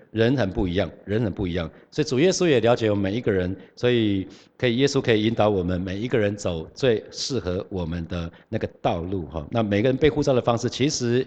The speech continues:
也不一样。呃，使-，使徒约翰跟安德烈，就是耶稣问了，问了他们那一句话：“你要什么？”啊，“你要什么？”啊，那，那他们，他们因着这一句话，他们，他们就跟着耶稣了哈。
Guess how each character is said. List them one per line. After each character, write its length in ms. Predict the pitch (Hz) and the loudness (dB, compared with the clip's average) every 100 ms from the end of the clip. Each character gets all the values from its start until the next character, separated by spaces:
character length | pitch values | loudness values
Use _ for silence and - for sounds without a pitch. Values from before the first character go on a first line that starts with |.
| - | -4
也 140 | 90 | -8
不 180 | 120 104 | -4 -4
一 80 | 90 | -2
样。 180 | 98 82 - - - - | -2 -4 -14 -20 -20 -12
呃， 220 | 92 87 | -8 -6
使-， 280 | 85 - 107 - - | -6 -6 -8 -10 -12
使 160 | - 113 | -4 0
徒 240 | 117 120 | 2 4
约 180 | 143 151 | 6 4
翰 300 | 139 131 110 - - | 6 4 0 -8 -2
跟 220 | 123 123 127 | 4 4 4
安 180 | 135 | 0
德 160 | 131 98 | 2 2
烈， 260 | 113 107 85 - - | 4 2 -2 -12 -10
就 80 | 110 | -4
是 140 | 117 | 2
耶 100 | 120 | 2
稣 320 | 117 123 117 - | 2 0 0 2
问 200 | 143 107 | 2 2
了， 220 | 101 95 - - _ | 0 -2 -6 -16 _
问 120 | 143 | 0
了 80 | 123 | 2
他 80 | 113 | 4
们 80 | 110 | 2
那 120 | 110 | 2
一 40 | |
句 200 | 107 113 | 0 -2
话 200 | 95 101 - - | 0 0 -2 -6
：“你 180 | 98 92 | -2 2
要 180 | 120 104 | 2 0
什 180 | - | -2
么？” 140 | 78 78 - _ _ | -8 -10 -16 _ _
啊 80 | 87 | -6
，“你 120 | 90 | -2
要 120 | 107 | 0
什 180 | 95 87 | -2 -4
么？” 140 | 80 76 _ _ _ | -8 -10 _ _ _
啊， 100 | - | -8
那， 380 | 92 98 92 90 - - | -2 0 0 -2 -8 -12
那 120 | - 104 - | -2 -2 -2
他 120 | - | 0
们， 80 | 131 | 0
他 80 | - | 2
们 100 | 139 | 2
因 80 | 139 | 2
着 80 | 127 | 0
这 180 | 123 127 | 2 0
一 40 | |
句 220 | 120 123 | 2 -2
话， 200 | 104 110 | 2 2
他 140 | 92 110 | 2 0
们， 180 | 104 92 - - | 0 -4 -8 -6
他 80 | - | -2
们 80 | 110 | 0
就 80 | 113 | 0
跟 180 | - 110 | 0 0
着 100 | 98 | -2
耶 180 | 92 95 | -2 -2
稣 280 | - 95 90 | -4 -6 -6
了 100 | 80 | -6
哈。 180 | 82 | -8